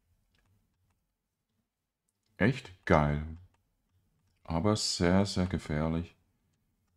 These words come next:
Hui. So, da ich ja sowieso mich sehr satt fühle, renne ich mal ein bisschen, damit ich ein bisschen ins Training komme.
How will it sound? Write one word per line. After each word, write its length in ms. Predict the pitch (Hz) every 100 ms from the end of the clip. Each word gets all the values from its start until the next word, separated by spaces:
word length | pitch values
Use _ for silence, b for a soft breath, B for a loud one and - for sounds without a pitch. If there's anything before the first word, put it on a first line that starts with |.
| _
Hui. 500 | 85 92 82 73 73 73 _ - _ _ _ _ _ _
So, 220 | - - 82
da 220 | 80 78
ich 100 | 76
ja 140 | 82
sowieso 500 | - 78 82 82 82 - _ _ _ _ - -
mich 160 | 78 -
sehr 200 | - 76
satt 300 | - 73 -
fühle, 480 | - 80 76 76 85 _ _ _ -
renne 220 | 76 90
ich 140 | 87
mal 180 | 90 82
ein 120 | 82
bisschen, 440 | 80 82 - 87 - _ _ _ _ _ _
damit 320 | - 80 76
ich 60 | 78
ein 100 | 71
bisschen 240 | 78 78
ins 240 | 73 71 -
Training 400 | 80 78 82 80
komme. 340 | - 78 78